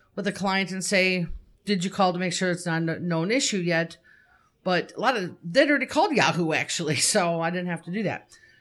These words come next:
Well, that's good to know for me moving ahead. I might do that because honestly, it, uh, you know, I, I, I, I kind of felt like,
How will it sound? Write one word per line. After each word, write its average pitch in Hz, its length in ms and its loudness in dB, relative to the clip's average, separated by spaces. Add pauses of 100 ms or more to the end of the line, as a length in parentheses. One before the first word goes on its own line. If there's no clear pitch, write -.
(640)
Well, 247 580 6
that's 320 320 4
good 269 240 -2
to 226 140 -4
know 185 320 0
for 185 240 -2
me 247 220 4
moving 165 360 2
ahead. 156 400 2
I 180 80 4
might 175 240 0
do 220 160 0
that 175 280 2
because 208 340 0
honestly, 208 580 0
it, 185 240 -2
uh, 175 340 4 (500)
you 214 120 2
know, 214 120 4
I, 202 240 4 (120)
I, 214 300 2 (300)
I, 180 160 -8
I 185 120 -6
kind 254 280 -6
of 254 120 -10
felt 180 200 -4
like, 170 360 -4